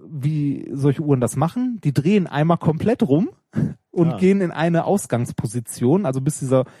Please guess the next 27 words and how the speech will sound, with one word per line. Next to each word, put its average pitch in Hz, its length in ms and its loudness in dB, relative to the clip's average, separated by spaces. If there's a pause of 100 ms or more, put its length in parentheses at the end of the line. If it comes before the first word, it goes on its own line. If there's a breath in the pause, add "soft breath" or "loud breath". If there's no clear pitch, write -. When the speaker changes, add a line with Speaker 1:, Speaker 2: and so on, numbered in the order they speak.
(100)
Speaker 1:
ich 123 120 -6
nehme 143 240 4
wie 135 100 2
gesagt 127 260 -2
an, 123 100 -6
Schrittmotor 151 560 0
in 135 80 -2
einer 127 160 -4
Ausgangsposition 120 800 -4
gelandet 117 340 -2
ist 214 180 -2 (280 loud breath)
und 143 140 -2
können 170 180 0
dann 170 140 0
von 127 220 0
da 135 220 0
aus 185 240 0
die 151 140 -8
Uhrzeit 151 380 0
einstellen. 98 640 -6 (1000)
Speaker 2:
Okay. 110 200 -10
Speaker 1:
Weil 131 120 4
die 131 40 2
vorher 151 300 4
ja 143 100 2
keine 143 220 2
Informationen 139 500 0